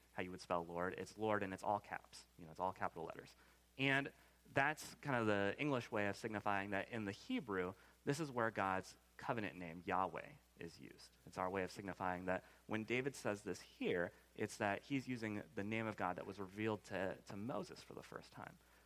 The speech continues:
Because when God called, uh, called Abram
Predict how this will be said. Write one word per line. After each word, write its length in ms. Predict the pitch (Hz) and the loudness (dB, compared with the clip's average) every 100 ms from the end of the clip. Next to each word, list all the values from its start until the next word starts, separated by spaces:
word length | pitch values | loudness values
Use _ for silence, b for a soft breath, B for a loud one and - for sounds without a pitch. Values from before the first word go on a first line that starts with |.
| B | B
Because 180 | 117 123 | -2 -2
when 100 | 127 | 0
God 220 | 135 151 | 2 0
called, 420 | - 117 104 98 - - | 2 2 4 2 -2 -8
uh, 60 | 90 73 - | -6 -6 -8
called 220 | - 101 - | -2 -2 0
Abram 400 | 151 123 78 110 | 0 0 -2 -8